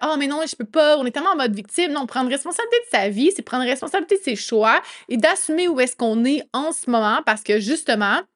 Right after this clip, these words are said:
comme on prend responsabilité de ça, mais tu prends aussi responsabilité du pouvoir que t'as pour changer ta vie, comme t'en aller où est-ce que tu veux t'en aller. Fait que bref,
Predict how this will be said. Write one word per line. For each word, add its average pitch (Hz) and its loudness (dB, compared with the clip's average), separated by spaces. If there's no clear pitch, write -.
comme 220 2
on 208 0
prend 220 0
responsabilité 233 0
de - -10
ça, 349 0
mais 254 0
tu - -8
prends 262 -4
aussi 277 0
responsabilité 247 0
du 208 -4
pouvoir 277 2
que 240 0
t'as 285 2
pour - -12
changer 233 -2
ta 196 0
vie, 240 -2
comme 214 0
t'en 214 -2
aller 208 0
où 214 0
est-ce 196 -6
que - -2
tu 196 -8
veux 185 -10
t'en 175 -4
aller. 165 -12
Fait 320 2
que 269 -4
bref, 208 -6